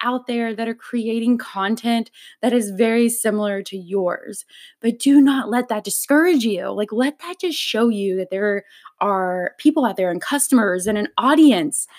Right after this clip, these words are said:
out there that are interested, or there wouldn't be others doing exactly what you're doing. Like, take that in for a second. When you're creating something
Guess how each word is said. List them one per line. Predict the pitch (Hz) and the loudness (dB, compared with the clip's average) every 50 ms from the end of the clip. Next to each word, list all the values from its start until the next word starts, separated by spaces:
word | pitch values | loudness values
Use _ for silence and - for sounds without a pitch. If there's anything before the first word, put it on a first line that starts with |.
| - - - _ - | -20 -20 -12 _ 0
out | 202 285 320 320 | 2 2 2 4
there | 262 240 226 | 2 2 4
that | 214 226 226 | 4 4 2
are | 220 202 - - | 2 0 0 2
interested, | 269 294 294 277 269 247 - - 202 190 190 190 190 - - | 4 4 4 4 2 -2 -2 -4 -6 -6 -4 -4 -6 -6 -6
or | - 208 | -4 0
there | 247 262 240 | 0 0 0
wouldn't | 196 214 254 269 302 302 262 233 | 2 2 2 4 4 2 2 0
be | 233 247 269 285 277 262 - - | 0 0 2 2 2 0 -2 -4
others | - 254 277 269 269 269 269 233 214 | -4 -4 -2 -2 0 0 -2 -2 -4
doing | 190 185 247 294 311 320 294 285 294 269 | -4 0 2 2 4 4 4 2 2 0
exactly | - 254 247 226 254 233 247 - 311 294 | -2 -2 -4 -4 -4 -6 -4 -2 0 0
what | 262 247 247 247 | 0 0 -2 -2
you're | 269 269 | -2 -2
doing. | 247 202 233 269 320 330 262 165 - 185 180 _ _ _ _ _ _ _ _ _ _ - | -2 0 0 0 0 0 -2 -4 -8 -12 -20 _ _ _ _ _ _ _ _ _ _ -6
Like, | - 247 240 | -6 -6 -6
take | - - 339 320 - | -6 -6 -6 -4 -2
that | - - 339 | 0 2 4
in | 302 311 330 302 | 6 6 6 4
for | 220 208 202 | 4 0 -4
a | 180 | -6
second. | 175 - 180 175 - 175 - - - _ _ _ _ - - _ _ | -8 -8 -10 -10 -10 -12 -14 -14 -16 _ _ _ _ -20 -20 _ _
When | 202 240 240 | 2 4 6
you're | 240 277 311 | 6 4 4
creating | 302 - - 370 330 277 254 240 240 233 220 | 0 -2 -2 2 4 4 4 6 4 4 2
something | - - 190 180 - 180 175 175 185 214 214 | 2 -2 -4 -4 -4 -4 -4 -4 -4 -6 -6